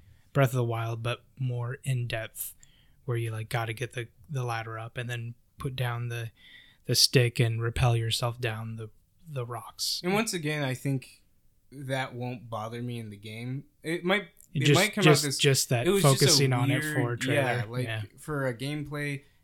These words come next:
Speaker 2: And those are, like, the three snippets of gameplay we get in this trailer. That's
Speaker 1: Yeah.
Speaker 2: eight minutes long.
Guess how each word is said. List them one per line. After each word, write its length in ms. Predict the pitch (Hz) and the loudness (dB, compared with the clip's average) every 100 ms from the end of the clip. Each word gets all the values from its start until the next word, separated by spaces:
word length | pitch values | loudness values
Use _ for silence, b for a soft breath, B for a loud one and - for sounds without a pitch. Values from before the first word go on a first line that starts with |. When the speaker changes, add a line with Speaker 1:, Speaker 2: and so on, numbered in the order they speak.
| - | -4
Speaker 2:
And 260 | 147 156 135 | 0 0 2
those 220 | 180 196 | 0 0
are, 240 | 226 190 - | -4 -8 -10
like, 200 | 160 151 | -12 -8
the 100 | 131 | -8
three 340 | - - 151 | -8 -8 -4
snippets 340 | 156 147 143 131 | -2 -2 -4 -8
of 140 | 107 | -12
gameplay 360 | 107 113 117 110 | -12 -10 -10 -10
we 100 | 104 | -10
get 200 | 110 127 | -10 -8
in 100 | 160 | -8
this 100 | 156 | -8
trailer. 300 | 170 175 180 | -6 -6 -6
That's 220 | - 120 | -4 -4
Speaker 1:
Yeah. 80 | 110 131 | -4 -4
Speaker 2:
eight 220 | 165 - | -4 -4
minutes 400 | 143 143 139 - | -2 0 0 -4
long. 460 | 110 117 117 104 | -8 -8 -8 -10